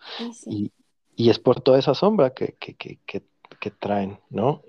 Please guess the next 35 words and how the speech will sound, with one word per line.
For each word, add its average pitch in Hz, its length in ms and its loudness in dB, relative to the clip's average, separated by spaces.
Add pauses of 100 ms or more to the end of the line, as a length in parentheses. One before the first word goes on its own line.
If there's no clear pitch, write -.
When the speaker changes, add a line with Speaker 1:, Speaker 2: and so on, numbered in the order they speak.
(360)
Speaker 1:
Sí, - 180 -2
Speaker 2:
Y - 20 -2
Speaker 1:
o 214 200 -6
en 220 120 -8
el 214 120 -8
momento 226 420 -12
en 262 100 -12
el 196 120 -12
que 196 120 -14
a 190 120 -12
mí 226 120 -12
me 233 140 -10
pasa 202 320 -6
bastante, 214 580 -14
o 196 80 -12
sea, 196 300 -16 (460)
pues, 285 320 -4 (160)
digo, 262 220 -2
o 196 40 -4
sea, 208 120 -8
sí 226 120 -10
tengo 247 180 -10
mi 226 120 -10
carácter, 202 420 -12
pero 185 320 -12 (600)
trato 208 380 -8
como 180 220 -12
de 175 80 -14
estar 190 260 -16
tranquila 240 560 -14
todos 202 180 -14
los 175 180 -18
días 220 500 -14
y - 40 -20
así. 233 340 -18